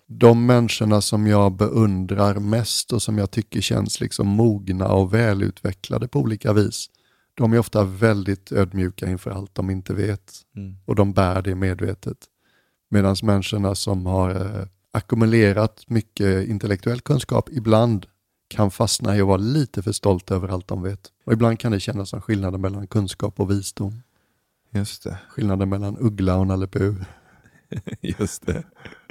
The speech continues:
Speaker 1: Vem vill du leva ditt liv som, liksom?
Speaker 2: Jag tänker att apropå det du sa lite tidigare i det här samtalet också,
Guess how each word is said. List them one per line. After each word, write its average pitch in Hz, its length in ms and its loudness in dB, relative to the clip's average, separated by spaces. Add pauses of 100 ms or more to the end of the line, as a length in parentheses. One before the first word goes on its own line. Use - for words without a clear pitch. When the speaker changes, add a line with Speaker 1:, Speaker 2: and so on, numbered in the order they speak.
(160)
Speaker 1:
Vem 107 240 6
vill 107 120 6
du 107 100 4
leva 104 340 4
ditt 95 180 -2
liv 95 220 2
som, 104 360 2
liksom? 104 360 -8 (920)
Speaker 2:
Jag 107 200 2
tänker 98 240 0
att 107 260 -2
apropå - 800 -2
det 98 340 0
du 98 380 -2
sa 87 440 0
lite 90 240 -4
tidigare 87 540 0
i 113 40 -2
det 123 80 -2
här 104 80 0
samtalet 92 500 -4
också, 82 440 -4